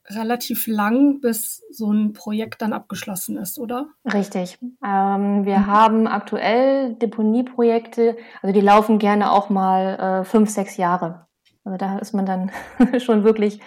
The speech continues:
Speaker 2: sehr vertraut mit dem Standort und, äh, auch mit den Beteiligten dann über die Dauer, über die Jahre.
Speaker 1: Mhm. Wie viele Projekte machst du parallel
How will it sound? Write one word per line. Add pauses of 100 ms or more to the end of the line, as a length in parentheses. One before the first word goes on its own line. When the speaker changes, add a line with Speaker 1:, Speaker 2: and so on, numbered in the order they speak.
(340)
Speaker 2:
sehr
vertraut
mit
dem
Standort
und,
äh, (400)
auch
mit
den
Beteiligten
dann
über
die
Dauer,
über
die
Jahre. (1160)
Speaker 1:
Mhm. (1040)
Wie
viele
Projekte
machst
du
parallel